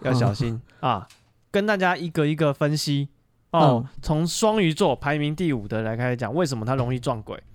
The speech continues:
Speaker 1: 他说双鱼座的第六感非常强，感应能力超越一般人，有点像蜘蛛人的感觉。
Speaker 2: 是什么蜘蛛感应？
Speaker 1: 哦，对，那个他个性爱凑热闹，
Speaker 2: 嗯。
Speaker 1: 爱爬爬照，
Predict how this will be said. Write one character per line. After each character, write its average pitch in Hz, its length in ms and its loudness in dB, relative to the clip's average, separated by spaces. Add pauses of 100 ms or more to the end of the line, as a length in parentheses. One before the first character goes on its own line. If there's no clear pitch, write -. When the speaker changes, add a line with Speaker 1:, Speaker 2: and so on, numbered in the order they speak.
(480)
Speaker 1:
他 135 100 -2
说 147 200 2 (240)
双 196 240 2
鱼 175 100 4
座 170 160 4
的 156 60 2
第 185 140 -4
六 160 160 4
感 113 180 -2
非 156 160 0
常 131 160 2
强， 107 280 -6 (500)
感 127 220 2
应 175 200 2
能 139 160 2
力 156 120 2
超 147 340 0
越 151 220 2
一 147 100 2
般 127 220 0
人， 101 180 -4 (300)
有 143 120 0
点 131 120 0
像 139 140 0
蜘 139 180 -4
蛛 131 180 0
人 110 100 0
的 107 80 -2
感 95 200 -8
觉。 98 240 -12 (140)
Speaker 2:
是 - 320 -4
什 123 180 -2
么 90 100 -4
蜘 151 220 -2
蛛 156 180 2
感 113 200 2
应？ 123 160 2
Speaker 1:
哦， 135 220 2
对， 120 340 0
那 160 160 2
个 147 80 0
他 139 120 2
个 185 260 2
性 165 200 0
爱 160 140 2
凑 151 200 0
热 147 120 2
闹， 139 140 0
Speaker 2:
嗯。 - 20 -2
Speaker 1:
爱 143 100 2
爬 123 140 -2
爬 120 140 0
照， 123 260 0